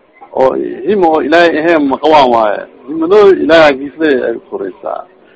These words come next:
Waa maanaa umuumtooda dhanba Ilaahay isku xiran yahay. Kasi. فمطلب، فمطلب القوم، qoomkaas aan soo sheegnay, suufiyada. Matlabkoodii,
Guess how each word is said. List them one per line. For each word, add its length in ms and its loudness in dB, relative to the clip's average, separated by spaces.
Waa 140 -4
maanaa 240 2
umuumtooda 720 2
dhanba 340 -2
Ilaahay 260 2
isku 200 -10
xiran 280 -4
yahay. 240 -14
Kasi. 300 -6
فمطلب، 640 -2
فمطلب 540 -2
القوم، 500 0
qoomkaas 520 2
aan 240 -4
soo 140 -2
sheegnay, 460 -2
suufiyada. 560 -2
Matlabkoodii, 840 4